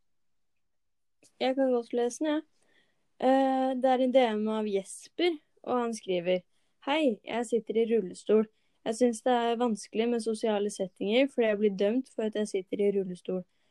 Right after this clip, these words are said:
Jeg synes det er vanskelig å føle meg en del av et miljø, fordi jeg er behandlet annerledes, fordi jeg sitter i rullestol. Når jeg gamer, er det ingen som ser at jeg sitter i rullestol, og folk blir kjent med den jeg er, uten å dømme meg for det.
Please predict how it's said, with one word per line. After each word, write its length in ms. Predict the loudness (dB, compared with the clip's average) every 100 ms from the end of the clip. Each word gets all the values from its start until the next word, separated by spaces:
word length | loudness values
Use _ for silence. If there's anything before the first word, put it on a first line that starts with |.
| _ _
Jeg 120 | -6
synes 260 | -2 -2 0
det 80 | -2
er 60 |
vanskelig 600 | 0 -2 -4 -8 0 0 0
å 140 | -4
føle 340 | -2 0 0 -2
meg 280 | -4 -2 -2
en 80 |
del 240 | -2 -2 -2
av 100 | -4
et 160 | -6 _
miljø, 340 | -4 0 0 0 -2
fordi 180 | 2 2
jeg 260 | 2 -2
er 40 | -8 _ _ _ _ _ _ _ _ _ _ _ _
behandlet 300 | -4 -4 -2
annerledes, 680 | -4 -4 -6 -4 -4 -4 -16 _ _ _
fordi 220 | _ 2 2
jeg 60 |
sitter 340 | 0 -8 -2 0
i 40 | 0
rullestol. 460 | -2 -6 -6 -6 -6 _ _ _ _ 4
Når 80 | 6
jeg 140 | 6
gamer, 420 | 6 4 2 -4 -2
er 80 | 0
det 80 | -2
ingen 200 | -2 -6
som 180 | -8 -4
ser 160 | -2 -4
at 100 | -4
jeg 140 | -4
sitter 280 | -2 -2 -2
i 20 | 0
rullestol, 480 | 0 -2 -8 -6 -6 -8 _
og 120 | -8 -4
folk 220 | -6 -2
blir 140 | -2
kjent 220 | 0 -4 -6
med 220 | -6 0
den 160 | 0 0
jeg 320 | -4 -4 -6
er, 240 | -4 -2
uten 380 | 0 2 0 -2
å 20 |
dømme 240 | -2 -2 -4
meg 220 | -10 -14 -8
for 100 | -6
det. 140 | -6